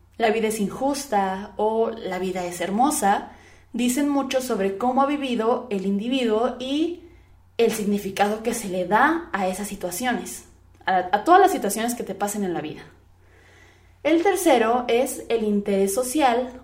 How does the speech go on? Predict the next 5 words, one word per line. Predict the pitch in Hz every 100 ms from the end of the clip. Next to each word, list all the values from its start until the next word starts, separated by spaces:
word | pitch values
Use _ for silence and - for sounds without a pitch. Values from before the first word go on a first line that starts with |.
| -
o | 262
sentimiento | 302 285 247 208 196 196 214
comunitario, | 214 214 220 226 220 - - - - - - -
o | 185
sea, | - 220 269